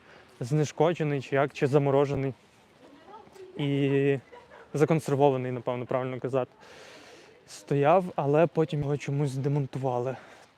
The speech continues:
Тому я так і не встиг побачити той танк. Ось оця вуличка, про яку я саме говорив. Ось тут цікаво, що тут з, з правого боку ось так будиночки.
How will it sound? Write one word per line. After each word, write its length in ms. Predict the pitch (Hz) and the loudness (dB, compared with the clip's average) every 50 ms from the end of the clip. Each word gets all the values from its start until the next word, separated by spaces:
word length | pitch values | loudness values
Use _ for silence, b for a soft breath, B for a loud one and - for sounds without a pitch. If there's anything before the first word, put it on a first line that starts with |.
| _ | _
Тому 320 | - 151 143 143 156 160 156 | -8 -6 -2 0 0 0 0
я 140 | 139 143 135 | 0 0 2
так 160 | - 147 135 - - _ B B B B B B B B - - | 2 0 0 -2 -16 _ B B B B B B B B -14 -4
і 80 | 170 160 | 0 2
не 100 | 156 151 | 2 2
встиг 360 | - - - 160 160 156 - | 0 0 2 2 2 2 2
побачити 540 | - 147 127 139 143 143 - 147 135 - 143 | -6 -2 0 0 0 0 0 -6 -4 -4 -6
той 240 | - - 139 139 135 | -4 0 0 0 0
танк. 300 | - - 123 117 117 - - - _ _ B B B B B B B B B B B B B _ _ _ - - 160 - - | 0 -2 -4 -4 -4 -12 -20 -20 _ _ B B B B B B B B B B B B B _ _ _ -12 -10 -10 -2 2
Ось 260 | 175 147 - - - | 0 0 2 0 -4
оця 300 | 165 139 - - 156 151 | -4 -4 0 2 2 4
вуличка, 480 | 135 151 175 185 180 135 - - 151 | 4 4 2 2 2 0 -2 -6 -6
про 160 | 131 - 151 147 | -4 0 2 2
яку 220 | 143 - 151 151 | 2 2 2 0
я 80 | 143 131 | 0 0
саме 320 | - 143 139 143 139 139 | -2 -4 -4 -4 -4 -2
говорив. 380 | 135 147 135 143 147 151 185 - _ _ _ _ _ _ _ b b b b b b b b b b b b | -2 -2 0 0 0 0 -2 -4 _ _ _ _ _ _ _ b b b b b b b b b b b b
Ось 120 | - - - | -20 -8 -4
тут 180 | 151 143 - | -4 -4 -4
цікаво, 400 | - 160 - - 151 147 147 143 | -4 -6 0 2 4 4 4 2
що 240 | 131 - - 143 135 | -2 -4 -4 -6 -4
тут 180 | - - 135 - | -4 -6 -8 -8
з, 120 | - - - - _ _ _ - | -10 -20 -20 -20 _ _ _ -20
з 120 | 170 - - | -18 -18 -10
правого 440 | - - 160 170 190 202 180 180 170 | 2 4 4 4 4 4 -2 -2 -2
боку 360 | 147 170 175 160 - - 160 | 2 2 2 2 2 -2 -4
ось 200 | 156 143 - - | -4 -4 -6 -6
так 160 | - 151 147 - - _ _ b b b b b b - | -6 -6 -6 -8 -16 _ _ b b b b b b -10
будиночки. 680 | 139 139 151 135 156 156 156 156 - - - - 151 | -4 -4 0 2 2 2 2 0 -2 -4 -10 -10 -10